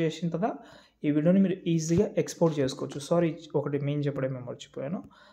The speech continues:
ఒక పార్టికల్ వీడియో ఇస్తాను. ఈ పార్టికల్ వీడియో నేను టూ, త్రీ డేస్ బ్యాక్ కూడా యూజ్ చేసిన. మీ దగ్గర ఉంటే మంచిది, దీన్ని లైటింగ్‌లోకి వెళ్ళి స్క్రీన్ చేసుకోండి. ఆ,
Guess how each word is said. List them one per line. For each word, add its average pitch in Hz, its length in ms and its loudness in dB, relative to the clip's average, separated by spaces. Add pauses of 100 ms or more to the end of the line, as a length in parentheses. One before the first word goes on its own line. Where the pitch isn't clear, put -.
(160)
ఒక 180 120 8 (100)
పార్టికల్ 175 460 8
వీడియో 160 240 4
ఇస్తాను. 180 280 2 (100)
ఈ - 20 -2 (120)
పార్టికల్ 175 420 2
వీడియో 175 240 4
నేను 160 220 -2
టూ, 165 80 2 (100)
త్రీ 165 200 0
డేస్ 151 220 -2
బ్యాక్ 147 180 4
కూడా 147 120 2 (120)
యూజ్ 139 220 -2
చేసిన. 143 220 -6 (600)
మీ 160 120 2
దగ్గర 151 220 6
ఉంటే 160 140 0 (120)
మంచిది, 170 280 -2 (380)
దీన్ని 160 200 0 (400)
లైటింగ్‌లోకి 147 420 2
వెళ్ళి 165 180 0
స్క్రీన్ 139 260 -4
చేసుకోండి. 160 400 -2 (720)
ఆ, 180 40 0